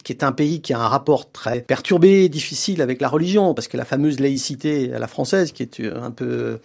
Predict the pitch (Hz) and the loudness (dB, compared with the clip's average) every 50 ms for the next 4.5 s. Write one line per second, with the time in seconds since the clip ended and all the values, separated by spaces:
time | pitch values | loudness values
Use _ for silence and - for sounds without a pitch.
0 | _ - - - _ _ _ _ - 120 139 131 - - - - 220 190 139 110 | _ -20 -20 -20 _ _ _ _ -4 -2 -2 0 0 -2 0 2 2 2 2 -2
1 | - 117 131 113 120 120 123 123 123 - - 113 113 110 - - 127 127 117 113 | -6 -12 -12 -6 -4 -2 -2 -2 -4 -4 -6 -6 -6 -6 -6 -6 -6 -6 -8 -8
2 | 110 - - 120 123 117 - 165 - 240 226 202 160 - - 160 - - 127 117 | -10 -12 -12 -12 -12 -10 -12 -4 -4 0 0 0 0 0 -2 -4 -2 -2 -4 -4
3 | 113 - 120 113 - 123 113 - - 123 120 - - 110 - - 117 117 - 120 | -4 -4 -6 -6 -8 -10 -10 -10 -12 -16 -14 -12 -10 -10 -8 -8 -8 -8 -6 -6
4 | 117 123 131 123 113 - 113 117 120 | -6 -6 -6 -8 -10 -10 -10 -12 -12